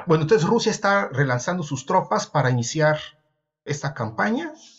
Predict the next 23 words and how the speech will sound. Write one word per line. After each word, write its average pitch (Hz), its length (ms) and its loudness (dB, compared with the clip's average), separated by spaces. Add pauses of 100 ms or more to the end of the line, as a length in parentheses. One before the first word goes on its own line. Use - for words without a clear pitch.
(800)
que 120 200 2
está 151 260 0
pensada, 151 540 2
pensada 160 320 -2
a - 20 4
largo 151 280 2
plazo, 151 460 -2
demostrando 147 600 0
que 131 120 -6
no 131 140 -2
le 135 80 0
tiene 123 540 -2 (400)
miedo 120 360 0
a 104 60 -2
las 95 140 -4
sanciones. 143 960 0 (420)
Bueno, 107 320 -2
considera 120 560 -2
que 95 340 -4 (680)
tiene 139 240 4
más 147 280 2
que - 120 -4
perder 117 580 -2